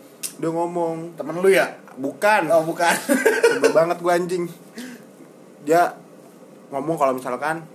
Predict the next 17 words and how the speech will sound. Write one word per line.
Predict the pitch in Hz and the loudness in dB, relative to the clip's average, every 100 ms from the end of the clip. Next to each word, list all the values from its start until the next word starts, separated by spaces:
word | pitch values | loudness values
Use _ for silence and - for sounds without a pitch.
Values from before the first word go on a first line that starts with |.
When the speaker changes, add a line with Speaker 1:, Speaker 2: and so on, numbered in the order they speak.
| 107 | -14
Speaker 1:
kalau | - 117 117 117 | -6 -4 -2 -4
pemerintah | 123 117 117 113 117 113 | -6 -8 -8 -4 -4 -6
nge-lockdown, | 120 113 107 131 123 139 151 - - - - - - - - | -10 -6 -6 -4 -4 -4 -8 -18 -20 -20 -20 -20 -20 -20 -8
bahkan | 131 - 175 | -6 -2 -4
social | 160 151 139 | -4 -6 -6
distancing | 127 - 127 113 175 | -6 -8 -10 -6 -4
gitu | 139 131 | -4 -6
loh. | 110 101 - - - - - - - - - - - - | -8 -8 -18 -20 -20 -20 -20 -20 -20 -20 -20 -20 -20 -20
Ah, | - 117 110 110 110 | -10 -6 -4 -4 -6
dia | 131 | -6
melihat | 156 135 165 | -6 -6 -6
pemerintah | 160 131 135 | -6 -6 -6
tuh | 160 | -6
nggak | 147 | -6
bijak, | 139 156 151 | -6 -4 -4
Bang. | 127 110 110 - - - - - - - - - - - - - - - - - - | -2 -4 -8 -18 -20 -20 -20 -20 -20 -20 -20 -20 -20 -20 -20 -20 -20 -20 -20 -20 0
Lockdownnya | 165 165 147 135 165 | 0 2 0 0 0